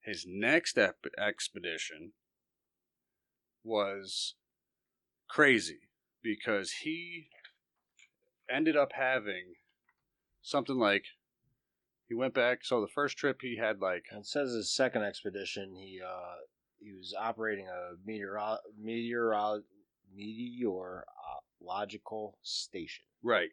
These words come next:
Speaker 1: exactly. Like, he was taking all the scientific shit, like, they were trying to see, like, the polar winds and, uh, aurora borealis and, you know what I mean, all of the scientific shit that they could,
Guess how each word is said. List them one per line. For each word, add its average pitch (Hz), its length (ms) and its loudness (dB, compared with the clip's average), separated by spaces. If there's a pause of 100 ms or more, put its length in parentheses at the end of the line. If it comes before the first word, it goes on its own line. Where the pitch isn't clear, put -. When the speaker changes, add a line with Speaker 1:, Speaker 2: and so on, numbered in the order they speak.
Speaker 1:
exactly. 104 600 4
Like, 104 160 2
he 131 140 -2
was 110 260 -2
taking 107 240 4
all 101 80 2
the 95 80 -2
scientific 101 520 0
shit, 98 300 4
like, 87 160 2
they 98 80 0
were 90 60 -2
trying 95 220 -2
to 87 60 -6
see, 92 200 -4
like, 85 220 0
the 90 80 -4
polar 90 460 -2
winds 87 600 -4
and, 80 220 -2 (600)
uh, - 40 -2
aurora 87 720 -2
borealis 90 840 -2
and, 87 200 -4
you 110 80 -2
know 120 60 0
what 123 80 2
I 120 40 2
mean, 117 160 2
all 110 260 6
of - 100 2
the 92 80 -2
scientific 87 520 -2
shit - 200 -4
that 85 100 -8
they 80 100 -6
could, 76 120 -10